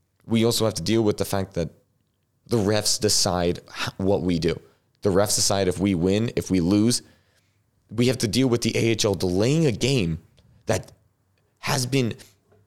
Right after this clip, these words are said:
it's literally being nationally, like, recognized. I had Winnipeg fans messaging me being like, "I want to see this game happen." And I was like, I, on my Twitter, like, not even Pence Corner, I was like, "I, okay, I'm, I'm excited to see this too."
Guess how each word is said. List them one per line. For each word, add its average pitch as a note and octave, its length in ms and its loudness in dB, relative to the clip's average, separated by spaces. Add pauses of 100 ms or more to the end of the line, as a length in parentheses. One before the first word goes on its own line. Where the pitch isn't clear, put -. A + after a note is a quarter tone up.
(360)
it's F2 200 -4
literally C#3+ 840 0
being A2+ 340 0
nationally, C#3+ 920 0
like, A#2+ 180 0
recognized. A2 440 0
I C3 80 -2
had G3 200 -2
Winnipeg A2+ 680 -2
fans - 420 -8 (360)
messaging A2 340 0
me F2 140 0
being G#2 180 -4
like, - 220 -10 (360)
"I G2+ 300 0 (280)
want E2 360 -4
to F#2+ 80 0
see F2+ 200 0
this D#2+ 180 0
game D2+ 200 -4
happen." - 340 -10 (560)
And F#2 100 -4
I F2+ 40 0
was F2 140 0
like, D2 200 -6 (300)
I, A#2+ 100 -8 (100)
on G#2+ 280 -2
my A#2+ 160 0
Twitter, - 420 -2
like, D#2+ 140 -2
not A2+ 160 0
even A#2 200 -2
Pence E2+ 220 -6
Corner, E2+ 300 -4
I D2+ 40 -2
was E2+ 100 -4
like, - 160 -8
"I, E2 180 -4
okay, F2 300 0
I'm, E2 240 -4
I'm E2+ 140 0
excited E2+ 340 0
to D#2+ 60 -2
see F2 160 -2
this D#2+ 160 -2
too." G#2+ 240 -2